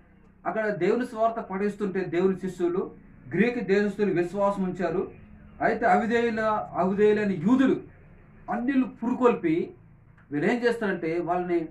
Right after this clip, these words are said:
వాళ్ళ మీద పగబెట్టే విధంగా చేస్తారు. అప్పుడు యేసయ్య శిష్యుల్లో వాళ్ళనున్న ధైర్యము పోయి భయపడుతున్నారు. మళ్ళీ వాళ్ళు ఏం చేస్తారంటే, దేవుని ఆనుకొని,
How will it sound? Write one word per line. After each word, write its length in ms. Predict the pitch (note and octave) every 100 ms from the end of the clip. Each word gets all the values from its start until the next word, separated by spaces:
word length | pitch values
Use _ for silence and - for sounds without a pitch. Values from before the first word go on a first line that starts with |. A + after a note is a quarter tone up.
| D3
వాళ్ళ 180 | E3+ G3+
మీద 60 |
పగబెట్టే 520 | - G3+ A3 B3 A#3+
విధంగా 320 | G#3 F#3+ F#3+ D#3
చేస్తారు. 380 | D3 - - - _ _ _ _ _ _ _ _ _ _ -
అప్పుడు 560 | - C4 G#3+ A#3 - - - F3+
యేసయ్య 320 | A3+ C4 C4
శిష్యుల్లో 800 | A3 G#3 B3+ A3+ G#3 G#3 G#3 - _ E3
వాళ్ళనున్న 640 | G3+ G#3+ G#3 G3+ G3 F3+ D3
ధైర్యము 480 | D#3+ G3+ A3 G#3+
పోయి 580 | G3+ F3+ F#3 E3 E3+ F#3+ - C3+
భయపడుతున్నారు. 800 | D3+ F#3+ G3 F3 D#3+ C3+ A2 G2+ - _
మళ్ళీ 320 | B2+ C3 G#3 F#3+
వాళ్ళు 240 | D#3+ G#3
ఏం 60 | G#3
చేస్తారంటే, 580 | F#3+ D#3+ D3+ F3+ - - _ _ _ _ C3
దేవుని 720 | B2+ F#3 A3+ B3 B3+ C4 A#3
ఆనుకొని, 540 | G#3+ G#3+ F#3 C#3+ C3